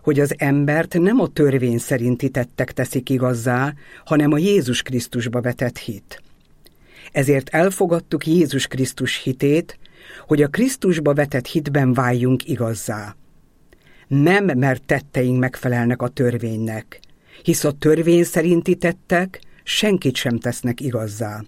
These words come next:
Ha azonban,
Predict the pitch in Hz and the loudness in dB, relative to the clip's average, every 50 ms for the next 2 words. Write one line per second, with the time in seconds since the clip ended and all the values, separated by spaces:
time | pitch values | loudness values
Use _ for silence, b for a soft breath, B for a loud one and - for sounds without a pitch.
0 | - _ _ _ _ _ _ _ _ _ _ _ _ _ _ _ - - B B | -18 _ _ _ _ _ _ _ _ _ _ _ _ _ _ _ -20 -20 B B
1 | B B B B B B - - 151 156 160 165 156 139 170 160 151 156 151 156 | B B B B B B -4 0 2 4 4 4 4 4 4 4 4 2 2 2
2 | 156 151 170 202 208 | 2 2 2 2 0